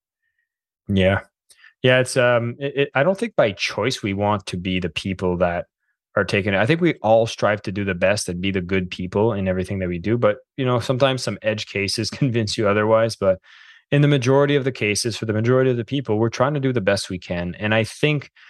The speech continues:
when you start learning the process of selling, because you have selfish needs and desires, which we all do, which is okay, but balancing that with understanding that before you learn the process of selling and fall in love with that, take the time to love the impact, love the client, and love the product.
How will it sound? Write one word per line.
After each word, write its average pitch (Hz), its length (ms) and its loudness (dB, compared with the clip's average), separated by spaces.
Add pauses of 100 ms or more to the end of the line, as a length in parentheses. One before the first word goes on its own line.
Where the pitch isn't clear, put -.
(200)
when 127 180 2
you 139 80 2
start 127 240 2
learning 113 280 -2
the 104 60 -4
process 101 500 -2
of 101 100 -10
selling, 107 400 0
because 101 320 -6
you 104 160 0
have 107 300 0 (180)
selfish 107 500 0
needs 104 260 -2
and 113 100 -2
desires, 104 480 0
which 104 160 -8
we 113 100 -2
all 110 280 2
do, 156 300 0 (340)
which - 180 -4
is 117 120 0
okay, 156 680 0 (360)
but 110 200 0
balancing 143 540 0
that 110 200 0
with 104 160 -8
understanding 113 720 -2
that 98 260 2
before 131 400 0
you 156 140 2
learn 135 240 2
the 120 60 -2
process 107 500 -2
of 98 100 -4
selling 117 300 0
and 104 120 -6
fall 104 140 2
in 104 100 -2
love 107 140 0
with 98 160 -4
that, 104 300 0 (520)
take 147 200 0
the 175 80 -2
time 123 360 -2
to 117 140 -4
love 101 300 2
the 107 160 0
impact, 104 480 0
love 104 240 -2
the 107 60 -6
client, 104 340 -2
and 95 100 -4
love 92 160 2
the 95 80 -6
product. 85 640 -2